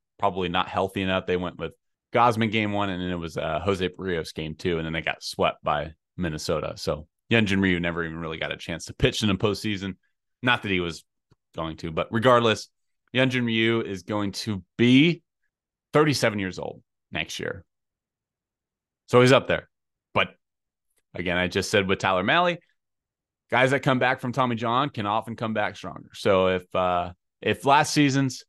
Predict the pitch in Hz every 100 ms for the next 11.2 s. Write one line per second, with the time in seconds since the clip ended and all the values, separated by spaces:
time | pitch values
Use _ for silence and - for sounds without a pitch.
0 | _ _ _ _ - 117 127 131 127 127
1 | 127 120 120 107 110 123 117 120 120 110
2 | 101 127 135 - 123 - _ - 113 110
3 | 104 113 107 - 107 - 95 92 135 143
4 | 131 101 - 92 - - 98 95 - 95
5 | 127 131 123 - - _ _ _ _ 131
6 | 131 120 107 - 131 131 127 123 123 -
7 | - _ _ _ - - - _ _ _
8 | _ - 104 101 95 104 98 - 101 95
9 | - 101 - - 101 - - 87 95 95
10 | 92 92 90 - 90 85 87 - 80 85
11 | 65